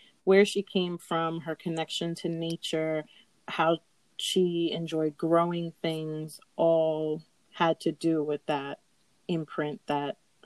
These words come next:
her, um, homeland made on her and how she carried that out as a caregiver, a mother, um, nurturer.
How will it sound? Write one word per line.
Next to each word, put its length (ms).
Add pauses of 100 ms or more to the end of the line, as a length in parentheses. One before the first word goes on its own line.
her, 480 (440)
um, 560 (320)
homeland 640
made 400
on 220 (120)
her 440
and 340 (200)
how 160
she 240
carried 480
that 180
out 260 (240)
as 540 (400)
a 80
caregiver, 800
a 40
mother, 640 (520)
um, 560 (240)
nurturer. 960